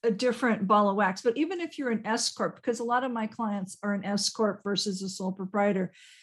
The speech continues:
you have to pay yourself on payroll. At least this is in the United States, but you have to pay yourself on payroll, you know, at least quarterly,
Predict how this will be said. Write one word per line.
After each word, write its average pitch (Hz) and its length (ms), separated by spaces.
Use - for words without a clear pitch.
you 320 180
have 294 320
to 262 120
pay 254 260
yourself 226 520
on 196 220
payroll. 190 680
At 254 60
least 294 360
this 294 180
is 285 120
in 285 100
the 262 80
United 214 320
States, 175 380
but 214 100
you 247 160
have 302 240
to 311 80
pay 254 400
yourself 226 440
on 214 160
payroll, 202 540
you 330 140
know, 269 80
at 262 200
least 349 320
quarterly, 214 640